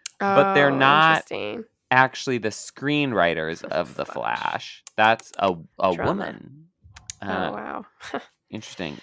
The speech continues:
Speaker 1: Christina Hodson, who also wrote Bumblebee and Birds of Prey.
Speaker 2: <laughs>
Speaker 1: That movie is going to be such a disaster,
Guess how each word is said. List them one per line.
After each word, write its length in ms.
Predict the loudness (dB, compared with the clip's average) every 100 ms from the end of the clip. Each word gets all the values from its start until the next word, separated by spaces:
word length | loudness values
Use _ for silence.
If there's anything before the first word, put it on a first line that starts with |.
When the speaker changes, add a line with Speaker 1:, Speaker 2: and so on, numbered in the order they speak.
| -8
Speaker 1:
Christina 600 | -8 -8 -8 -4 -2 -2
Hodson, 760 | 0 2 2 -2 -8 -6 -6 -10 _ _
who 140 | -2
also 360 | 4 4 4 0
wrote 320 | 0 0 2 2
Bumblebee 560 | 4 2 0 0 0
and 240 | -2 -4 0
Birds 320 | 0 0 -2
of 180 | -14 -12
Prey. 600 | -6 -4 -4 -8 -14 -18 _ _ _ _ _ _
Speaker 2:
<laughs> 120 | -4 10 12 12 6 2 4 4 -4 -8 -10 -14 _ -20 -20 -20 -20 _ _ _ -20 _
Speaker 1:
That 180 | 4 6
movie 220 | 6 4
is 200 | 4 2
going 220 | 2 0 2
to 60 |
be 100 | -2
such 320 | 0 0 0
a 60 | -2
disaster, 800 | -8 -2 0 0 -4 -4 -2